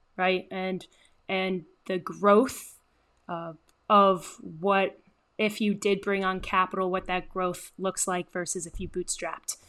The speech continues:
So, um, I'm always a big believer that your default should be not to go out for venture. I think,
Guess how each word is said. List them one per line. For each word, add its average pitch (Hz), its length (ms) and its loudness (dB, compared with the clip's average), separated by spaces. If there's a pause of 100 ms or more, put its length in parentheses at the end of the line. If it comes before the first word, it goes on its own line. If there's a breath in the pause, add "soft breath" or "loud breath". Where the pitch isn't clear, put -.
(340 soft breath)
So, 196 580 6
um, 180 440 -6 (140)
I'm 226 180 6
always 240 300 4
a 226 60 -4
big 214 220 -4
believer 208 380 -4
that 190 220 -8
your 185 80 -8
default 190 460 -6
should 185 140 -12
be 196 120 -4
not 180 260 -4
to 214 80 -8
go 202 120 -2
out 208 180 -2
for 214 80 -10
venture. 214 440 -6 (540)
I 180 140 -8
think, 185 320 -6